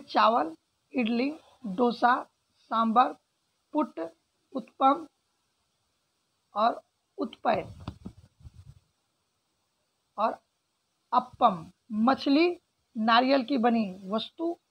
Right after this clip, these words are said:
और साथ ही साथ समुद्री उत्पाद से बने सामग्री का वह मनोरंजन लेते हैं, यानी वह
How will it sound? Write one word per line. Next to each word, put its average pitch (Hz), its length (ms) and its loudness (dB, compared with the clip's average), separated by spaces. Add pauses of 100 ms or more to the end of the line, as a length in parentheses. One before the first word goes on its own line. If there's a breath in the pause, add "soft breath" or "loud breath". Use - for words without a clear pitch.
(960)
और 214 160 2
साथ 220 300 0
ही 233 100 -2
साथ 269 220 2 (460)
समुद्री 285 640 2
उत्पाद 226 640 -2
से 262 200 -4 (400)
बने 220 200 0
सामग्री 208 520 -6
का - 240 -8 (1800)
वह 269 280 0 (1040)
मनोरंजन 220 520 2
लेते 175 340 -10
हैं, 151 220 -18 (440)
यानी 262 160 0
वह 302 340 4